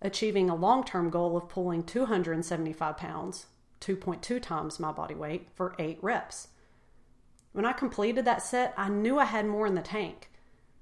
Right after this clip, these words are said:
So when my next deadlift session rolled around, I took two seventy-five for a spin once again and nailed it for a set of ten reps. I'm quite pleased with that accomplishment. It was a long road to achieve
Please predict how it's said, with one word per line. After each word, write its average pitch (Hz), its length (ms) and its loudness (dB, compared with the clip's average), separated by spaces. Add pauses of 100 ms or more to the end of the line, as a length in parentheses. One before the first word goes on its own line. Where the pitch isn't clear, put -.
(180)
So 202 200 0
when 190 100 4
my 175 140 2
next 208 400 2
deadlift 175 340 0
session 175 360 -2
rolled 170 200 -2
around, 175 400 0 (240)
I 214 80 2
took 214 260 -4
two 208 160 0
seventy-five 180 640 4
for 175 120 -2
a 170 40 -4
spin 170 360 0
once 156 180 -6
again 170 520 -2 (300)
and 208 260 2
nailed 202 240 6
it - 120 -4
for 175 120 -6
a 151 60 -6
set 165 320 -6
of 165 100 -10
ten 165 240 -10
reps. - 480 -2 (1700)
I'm 269 220 4
quite 254 280 6
pleased 269 340 0
with 165 100 0
that 160 140 0
accomplishment. - 720 -6 (840)
It 214 120 0
was 247 140 2
a 240 40 2
long 214 320 6
road 214 240 4
to - 120 -2
achieve 175 600 -2